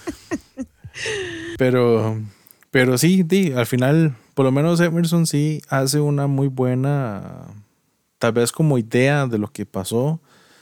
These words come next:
Eh, él, él como, como casa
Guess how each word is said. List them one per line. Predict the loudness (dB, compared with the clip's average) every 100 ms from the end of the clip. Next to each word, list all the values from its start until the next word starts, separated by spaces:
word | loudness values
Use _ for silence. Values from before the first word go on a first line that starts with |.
| _ _ _
Eh, | -6 -2 -2 -2 -2 -4 -6 -10 -14 -20 -20 _ _ _ -4
él, | 0 2 4 2 0
él | 0 0 0
como, | 0 0 2 -2 -6
como | -6 -4 -4 -4 -6 -10 _ _ _ -6
casa | 0 2 2 2 0 -2